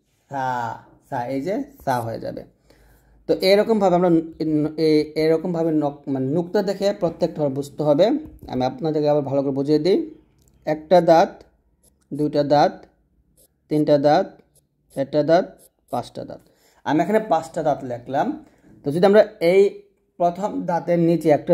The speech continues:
নুক্তা দেই, মানে এক দাঁতের নিচে এক নুক্তা দিলে কি হয় আপনারা বলেন?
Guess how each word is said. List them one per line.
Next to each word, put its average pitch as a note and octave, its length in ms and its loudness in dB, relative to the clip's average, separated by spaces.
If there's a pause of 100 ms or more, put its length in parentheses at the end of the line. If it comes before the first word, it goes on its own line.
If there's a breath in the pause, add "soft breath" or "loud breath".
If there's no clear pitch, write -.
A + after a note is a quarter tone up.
(120)
নুক্তা F3 280 0
দেই, F3+ 200 2
মানে D#3 200 2 (160)
এক F3 160 0
দাঁতের F3+ 260 2
নিচে F3 180 0
এক D#3+ 100 0 (100)
নুক্তা D#3+ 260 -4
দিলে D#3+ 220 0
কি E3 80 -2 (120)
হয় F3+ 220 2 (240)
আপনারা D#3 220 -4 (100)
বলেন? G3 240 2